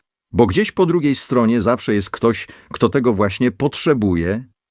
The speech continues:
Ostatnie tygodnie były dla Beaty Kozidrak pełne emocji i wspomnień, których nie da się zamknąć w kilku zdaniach. List, który opublikowała, poruszył serca tysięcy fanów i stał się symbolem czułego pożegnania z kimś, kto miał ogromne znaczenie w jej życiu.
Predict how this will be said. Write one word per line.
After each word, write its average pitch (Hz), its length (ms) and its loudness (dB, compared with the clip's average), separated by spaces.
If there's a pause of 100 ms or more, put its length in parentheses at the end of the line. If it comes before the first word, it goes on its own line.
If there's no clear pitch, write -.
(140)
Ostatnie 120 440 0
tygodnie 113 440 0
były 104 220 2
dla 95 140 0
Beaty 104 380 -2
Kozidrak 104 500 -2
pełne 110 360 2
emocji 104 680 -2 (320)
i 110 80 -2
wspomnień, 139 540 0
których 107 340 0
nie 117 120 2
da 117 100 0
się 107 120 -4
zamknąć 110 420 -2
w - 60 -16
kilku 110 280 -2
zdaniach. 98 540 -4 (340)
List, 156 360 0
który 120 300 0
opublikowała, 120 840 -2 (160)
poruszył 135 400 2
serca 131 400 -2
tysięcy 160 500 -4
fanów 107 500 -4 (320)
i 113 80 -2
stał 117 220 0
się 120 140 0
symbolem 123 460 4
czułego 143 380 0
pożegnania 123 580 0
z - 100 -8
kimś, 127 260 -2
kto - 200 -2
miał 107 260 2
ogromne 123 460 2
znaczenie 95 460 -2
w 78 60 -8
jej 87 220 -2
życiu. 80 460 -8